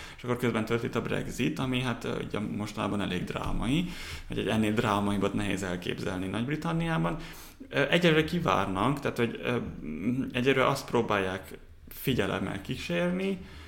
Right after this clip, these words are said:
hogy végül Nagy-Britannia milyen feltételek mellett távozik az Európai Unióból. Ugye, ha rossz feltételekkel, amire hát, ö, van némi esély, akkor azt a skót kormány, ö, illetve a skót kormányzó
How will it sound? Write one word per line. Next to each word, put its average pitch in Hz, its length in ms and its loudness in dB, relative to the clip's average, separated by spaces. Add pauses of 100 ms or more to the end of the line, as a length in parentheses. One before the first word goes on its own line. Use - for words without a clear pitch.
(220)
hogy 123 320 2
végül 147 320 6
Nagy-Britannia 135 640 2
milyen 101 400 0
feltételek 98 600 -4
mellett 101 360 -2
távozik 98 420 -6
az 104 100 -6
Európai - 480 -4
Unióból. 160 540 0 (300)
Ugye, 117 180 -2
ha 117 100 2
rossz 139 280 4
feltételekkel, 104 1200 -2
amire 107 340 0
hát, 104 320 -6
ö, 90 100 -2 (360)
van 107 160 0
némi 90 320 0
esély, 143 600 -2 (500)
akkor 113 260 -2
azt 113 200 -2
a 110 120 2
skót - 320 -4
kormány, 117 540 4
ö, 107 460 -4
illetve 98 220 -4
a - 40 -6
skót 107 240 -2
kormányzó 101 600 -2